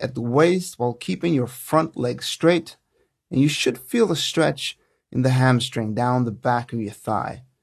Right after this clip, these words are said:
in that straight front leg. Okay? Hold there for twenty seconds. Five. Ten. Fifteen.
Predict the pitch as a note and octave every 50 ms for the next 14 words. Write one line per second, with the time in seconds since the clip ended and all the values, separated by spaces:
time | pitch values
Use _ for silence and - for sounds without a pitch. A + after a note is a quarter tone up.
0 | _ _ _ _ _ _ - A2 A#2 B2 B2 B2 - - - - - B2+ B2+ B2+
1 | B2+ - - - C3 B2 - F2+ G2+ A#2 A2 G2+ G#2 - - _ _ _ _ _
2 | _ _ _ _ _ _ _ _ _ _ _ _ _ _ _ _ _ _ _ _
3 | - A#2+ - - B2+ C3 C#3+ F3 G3+ G3 - _ _ _ _ _ _ _ _ _
4 | _ _ - - A#2+ C#3+ D3 D3 D3 D3 D3 - - - - B2 C3 D3 D3+ C#3
5 | - C3+ G#2+ G#2 D#3+ - - - - - _ _ _ _ _ _ _ _ _ _
6 | _ _ _ _ _ _ _ _ _ _ _ _ _ _ _ _ _ _ _ _
7 | _ _ _ _ _ _ _ _ _ _ _ _ _ _ _ _ _ _ _ _
8 | _ _ _ _ - - - B2+ B2+ A#2+ A2 G2+ - - - - _ _ _ _
9 | _ _ _ _ _ _ _ _ _ _ _ _ _ _ _ _ _ _ _ _
10 | _ _ _ _ _ _ _ _ _ _ _ _ _ _ _ _ _ _ _ _
11 | _ _ _ _ _ _ _ _ _ _ _ - - C3+ C3+ C3+ A#2+ G2+ F2+ -
12 | - - _ _ _ _ _ _ _ _ _ _ _ _ _ _ _ _ _ _
13 | _ _ _ _ _ _ _ _ _ _ _ _ _ _ _ _ _ _ _ _
14 | _ _ _ _ _ _ _ _ _ _ _ _ _ _ _ _ _ _ _ _
15 | _ _ _ _ _ _ _ _ - - - C3+ C3 C3 C3 - C#3 C3+ C3 B2+
16 | A#2 G2+ - -